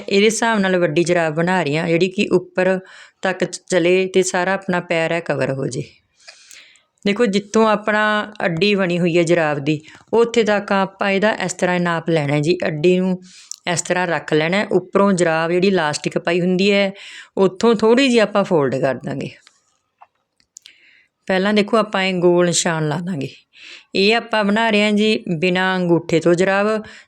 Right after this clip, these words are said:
ਤੇ ਫਿਰ ਸਾਨੂੰ ਅੰਗੂਠੇ ਵਾਲੀ ਜਰਾਬ ਬਣਾਉਣੀ ਸਿਖਾਵਾਂਗੇ। ਤੇ ਇਹ ਦੇਖੋ, ਜਿਵੇਂ ਇਹ ਵਾਲੀ ਜਰਾਬ ਹੈ, ਆਪਾਂ ਸਲੀਪਰ ਵਗੈਰਾ ਨਾਲ ਜਾਂ ਬੂਟਾਂ ਵਗੈਰਾ ਨਾਲ ਕਿਵੇਂ ਮਰਜ਼ੀ ਪਾ ਸਕਦੇ ਆਂਗੇ। ਤੇ ਦੇਖੋ, ਆਪਾਂ ਇਹਨੂੰ ਇਸ ਤਰ੍ਹਾਂ ਨਿਸ਼ਾਨ ਲਾ ਲਿਆ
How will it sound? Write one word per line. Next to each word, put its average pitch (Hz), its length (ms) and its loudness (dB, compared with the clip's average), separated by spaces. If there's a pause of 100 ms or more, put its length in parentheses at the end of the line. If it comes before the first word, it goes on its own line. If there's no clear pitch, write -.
(100)
ਤੇ 202 100 2
ਫਿਰ 202 220 2
ਸਾਨੂੰ 196 260 2
ਅੰਗੂਠੇ 165 380 2
ਵਾਲੀ 165 200 2
ਜਰਾਬ 175 280 2
ਬਣਾਉਣੀ 202 320 2
ਸਿਖਾਵਾਂਗੇ। 202 640 0 (1120)
ਤੇ 208 240 2
ਇਹ 208 60 2
ਦੇਖੋ, 214 260 2
ਜਿਵੇਂ 202 400 2
ਇਹ 196 140 2
ਵਾਲੀ 214 140 2
ਜਰਾਬ 185 360 0
ਹੈ, 185 80 0
ਆਪਾਂ 185 200 -4
ਸਲੀਪਰ 185 460 0
ਵਗੈਰਾ 180 340 2
ਨਾਲ 180 220 0
ਜਾਂ 185 160 0
ਬੂਟਾਂ 180 340 0
ਵਗੈਰਾ 175 260 2
ਨਾਲ 175 140 -2
ਕਿਵੇਂ 185 260 0
ਮਰਜ਼ੀ 170 320 0
ਪਾ 156 180 -2
ਸਕਦੇ 139 440 -4
ਆਂਗੇ। 147 320 -2 (1120)
ਤੇ 185 280 2
ਦੇਖੋ, 185 240 0
ਆਪਾਂ 202 320 0
ਇਹਨੂੰ 208 200 0
ਇਸ 175 160 -4
ਤਰ੍ਹਾਂ 180 200 -2
ਨਿਸ਼ਾਨ 175 440 -2
ਲਾ 160 120 0
ਲਿਆ 190 260 0